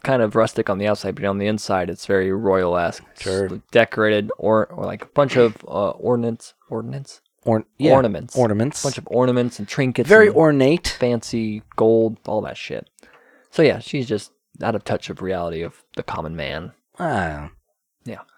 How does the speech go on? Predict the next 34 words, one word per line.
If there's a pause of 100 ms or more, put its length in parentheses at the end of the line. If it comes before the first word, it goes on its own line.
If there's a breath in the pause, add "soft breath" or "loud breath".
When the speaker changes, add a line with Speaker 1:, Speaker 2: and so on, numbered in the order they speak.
(160)
Speaker 2:
I
feel
like
I
would
blame,
uh, (220)
I
feel
like
I
would
be
an
asshole
about
all
this,
but (460)
what
other
world
does
she
know? (100)
Speaker 1:
That's
true.
I
mean,
she (240)
doesn't
have
any
clue.